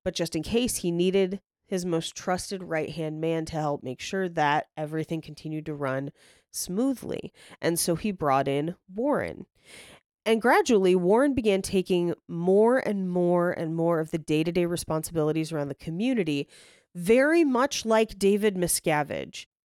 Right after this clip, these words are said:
David Miscavige, when L R H gets sick, uses his position as that head messenger to take over Scientology. Warren does the same here. Uh, and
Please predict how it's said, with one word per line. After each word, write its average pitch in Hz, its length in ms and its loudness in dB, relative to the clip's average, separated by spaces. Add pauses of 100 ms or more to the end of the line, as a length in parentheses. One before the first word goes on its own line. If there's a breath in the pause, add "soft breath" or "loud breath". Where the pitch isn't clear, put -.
David 254 300 0
Miscavige, 202 580 0
when 180 360 0
L 185 140 2
R 175 160 0
H 185 240 -4
gets 170 240 -4
sick, - 640 -2
uses 202 480 0
his 196 140 -4
position 175 460 -4
as 165 120 -2
that 160 180 0
head 156 280 0
messenger 160 480 -4
to 160 80 -4
take 160 320 -8
over 151 320 -6
Scientology. 117 840 -8 (600 soft breath)
Warren 262 380 2
does 226 180 0
the 185 80 -2
same 160 300 0
here. 135 440 -8 (420 loud breath)
Uh, 170 240 2 (220)
and 226 440 2